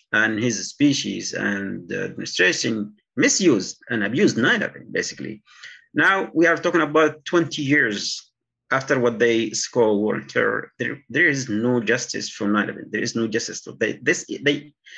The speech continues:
they abuse American justice system. Today we are talking about Guantanamo because it is the way how, uh, those people abuse American justice system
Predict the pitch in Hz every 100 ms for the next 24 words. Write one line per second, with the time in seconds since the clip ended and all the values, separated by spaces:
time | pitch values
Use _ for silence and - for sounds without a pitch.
0 | - - 139 147 147 151 175 - 135 147
1 | 143 131 123 113 120 - - 104 - -
2 | 131 170 156 156 160 156 151 147 147 143
3 | 147 147 135 117 131 123 117 107 - _
4 | _ _ _ _ _ _ _ - 156 170
5 | 143 - - - - 123 123 143 139 135
6 | 127 131 131 - - 113 107 127 131 127
7 | - 127 113 110 113 101 123 123 101 113
8 | 113 104 107 104 - - - 113 113